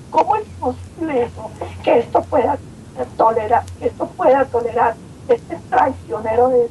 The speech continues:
de, de presidente que tenemos, traicionero, y, y, y no me da miedo decirlo, criminal, porque también está de acuerdo en, en to-, en todos los crímenes que están haciendo aquí en Colombia.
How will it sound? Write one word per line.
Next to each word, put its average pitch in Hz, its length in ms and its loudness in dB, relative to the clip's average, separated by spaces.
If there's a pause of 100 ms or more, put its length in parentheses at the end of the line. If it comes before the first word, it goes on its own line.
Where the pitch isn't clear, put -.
de, 480 140 -4 (520)
de 202 300 -2 (160)
presidente 262 600 -4
que 247 120 -4
tenemos, 247 560 -2 (640)
traicionero, 220 800 2 (180)
y, 254 220 -10 (160)
y, 302 160 -2 (100)
y 214 160 -6
no 220 160 4
me 311 140 4
da 311 100 4
miedo 247 280 6
decirlo, 277 360 -6 (340)
criminal, 233 680 0 (100)
porque - 260 -10
también - 580 -4 (280)
está - 300 0
de - 100 4
acuerdo - 420 -2
en, 277 120 -2 (160)
en 269 180 -6
to-, 240 220 2
en 233 120 2
todos 240 240 4
los - 120 -4 (140)
crímenes 285 400 -2
que - 100 -14
están - 220 -6
haciendo 233 340 -6
aquí 233 140 -8
en 254 80 -2
Colombia. - 480 0